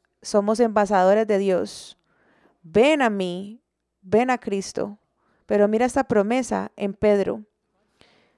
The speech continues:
"Dios sufrió por tus pecados una y otra vez". Él nunca pecó,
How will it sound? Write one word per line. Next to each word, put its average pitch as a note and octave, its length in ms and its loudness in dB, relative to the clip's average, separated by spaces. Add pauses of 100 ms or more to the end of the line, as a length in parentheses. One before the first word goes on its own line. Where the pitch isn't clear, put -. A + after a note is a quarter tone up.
(300)
"Dios A3+ 360 2
sufrió C4+ 400 -2
por C#4 200 0
tus - 280 -4
pecados F#3+ 840 2
una C4 320 -2
y - 480 -10
otra G#3 300 2
vez". F#3+ 280 2
Él G3+ 160 -4
nunca B3 260 -4
pecó, G#3 520 0